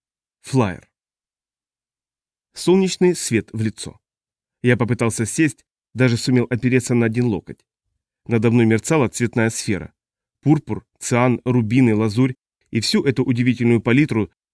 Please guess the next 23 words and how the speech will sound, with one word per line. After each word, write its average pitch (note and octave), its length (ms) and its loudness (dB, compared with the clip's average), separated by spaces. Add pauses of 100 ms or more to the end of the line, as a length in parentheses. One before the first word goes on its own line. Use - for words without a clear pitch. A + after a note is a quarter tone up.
точно B2+ 260 -2
мечом C3 400 2
пронзал A#2+ 480 0
луч B2 320 0
солнца, D3+ 520 0
бьющий A#2 440 0
мне A2 160 0
в F#2 60 -8
глаза. G#2+ 360 -6 (640)
Затем A#2+ 380 0
он G#2+ 100 0
погас, D3+ 420 -4 (180)
и A3+ 100 -4
только F#3+ 300 0
тогда C3 320 0
мне B2+ 160 4
удалось B2+ 480 2
разглядеть A#2 580 2
то, E3 180 0 (200)
что - 180 0
затмевалось C3 680 2
его A#2+ 200 2
великолепием. G#2 800 -4